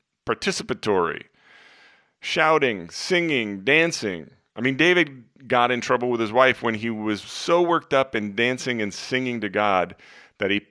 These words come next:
peeled down <laughs> like silly shirtless college boys in a December Iowa State football game. Now, I confess that the last time Wendy and I got that excited was the Cubs winning the World Series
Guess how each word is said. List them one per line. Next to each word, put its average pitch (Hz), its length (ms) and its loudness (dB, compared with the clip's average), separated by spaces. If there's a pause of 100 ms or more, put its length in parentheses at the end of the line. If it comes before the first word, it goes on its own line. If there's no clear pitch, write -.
(120)
peeled 170 460 -2
down 135 380 6
<laughs> 110 100 -8
like - 320 -4
silly 147 460 -2
shirtless 120 460 0
college 117 460 0
boys 104 320 4
in 101 140 -6
a 92 100 -10
December 107 580 0
Iowa 101 280 4
State - 320 -4
football 92 320 0
game. - 260 -10 (1200)
Now, 101 140 -4
I 107 80 4
confess 110 460 0
that 104 160 -4
the 98 60 -8
last 101 280 2
time 98 160 0
Wendy 95 180 -2
and 90 100 -4
I 85 200 0
got 90 260 -6 (320)
that 135 640 0 (260)
excited 76 680 -6 (720)
was 90 800 -4
the 95 80 -8
Cubs 95 300 -4
winning 98 220 -2
the 95 40 -4
World 92 200 -2
Series 90 720 -6